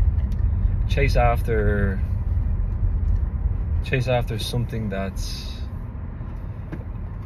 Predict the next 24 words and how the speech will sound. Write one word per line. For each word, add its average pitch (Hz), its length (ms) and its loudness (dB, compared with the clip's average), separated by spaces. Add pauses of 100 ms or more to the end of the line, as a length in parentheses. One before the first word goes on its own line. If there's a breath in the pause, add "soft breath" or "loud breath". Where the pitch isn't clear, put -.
(180)
yeah, 120 240 0
feels 131 320 0
worthwhile, 101 760 -2
something 104 280 -4
that 110 160 -2
feels 113 340 -4
like 101 400 -4
there's 101 220 -6
some 98 260 -4
growth 101 540 -6
to 90 180 -8
it, 87 140 -8
there's - 180 -8
some, 95 300 -6 (840 loud breath)
there's 104 120 -6
some, 101 280 -2 (1400)
uh, 104 300 0 (300)
charac-, 127 280 0 (460)
character 131 400 0
development, 104 640 -2 (260)
personal, 107 720 -2 (720 loud breath)
some 107 140 -4
personal 120 420 -2
change, 104 840 0